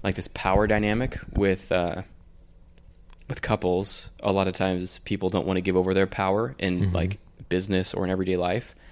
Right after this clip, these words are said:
Speaker 1: but in the bedroom, it's, it's not that way. It's, like, a chance, a safe space to, like, s-, submit to, to power.
Speaker 2: Yeah.
Speaker 1: And, uh, to enjoy that, to let go of that control. So it's, <laughs> yeah, and that's another thing I've been thinking about is, like, how do I,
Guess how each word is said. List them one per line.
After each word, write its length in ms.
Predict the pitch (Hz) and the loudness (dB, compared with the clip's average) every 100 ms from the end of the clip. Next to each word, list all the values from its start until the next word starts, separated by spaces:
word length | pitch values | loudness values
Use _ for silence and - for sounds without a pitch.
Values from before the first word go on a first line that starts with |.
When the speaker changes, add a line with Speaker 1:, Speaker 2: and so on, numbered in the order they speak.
| - - | -10 -2
Speaker 1:
but 80 | |
in 80 | 92 | 0
the 40 | 90 | 4
bedroom, 600 | 104 110 95 92 90 - - - - - - | 4 4 2 0 -2 -8 -18 -20 -20 -16 -10
it's, 280 | - - - | -8 -8 -10
it's 280 | - 92 - 147 - - | -10 -8 -10 -12 -10 -2
not 220 | 90 95 | -2 0
that 180 | 107 120 | 0 2
way. 220 | 131 139 - - | 0 -4 -10 -8
It's, 100 | 101 | -2
like, 120 | 92 | -2
a 40 | 90 | -2
chance, 500 | - 95 92 - - 107 | 0 0 0 -4 -8 -8
a 60 | |
safe 280 | - 104 95 | 0 2 2
space 380 | - 90 95 - | 0 0 0 -2
to, 80 | 90 | -4
like, 300 | 82 85 - - - | -4 -6 -14 -20 -18
s-, 120 | - - - | -18 -16 -4
submit 540 | - 95 95 101 - | -2 0 0 -2 -4
to, 160 | 92 - - - - - - | -8 -8 -16 -20 -20 -20 -12
to 280 | - 90 - - | -4 -4 -4 -8
power. 380 | - 90 92 127 - - | 0 2 2 -2 -8 0
Speaker 2:
Yeah. 220 | 101 98 - - - - - | 2 2 -2 -20 -20 -16 -6
Speaker 1:
And, 240 | 90 87 | -4 -2
uh, 280 | 85 82 80 | -2 -2 -6
to 100 | - | -4
enjoy 360 | 90 90 90 92 | -2 0 2 4
that, 220 | 101 131 - - - | 2 0 -6 -20 -10
to 100 | - | -2
let 120 | 90 92 | 0 2
go 100 | 90 | 2
of 80 | |
that 160 | 85 - | 0 -4
control. 500 | 87 87 87 95 123 - - - - - | -4 -4 -2 -2 -4 -12 -20 -20 -20 -10
So 180 | - 90 | 0 0
it's, 300 | 87 - - - | 2 -2 -6 -12
<laughs> 120 | - | -14
yeah, 360 | 104 - - - | -12 -6 -2 0
and 80 | - - - | -2 -6 -6
that's 120 | 110 95 | -2 0
another 160 | 113 | 0
thing 140 | 104 92 | 0 -2
I've 80 | 92 | -2
been 120 | 90 | -2
thinking 260 | 92 92 | -4 -2
about 260 | 90 82 82 | -2 -2 -4
is, 80 | 90 | -6
like, 120 | 85 | -6
how 160 | - 95 | -2 0
do 120 | 95 | 4
I, 220 | 92 92 | 4 2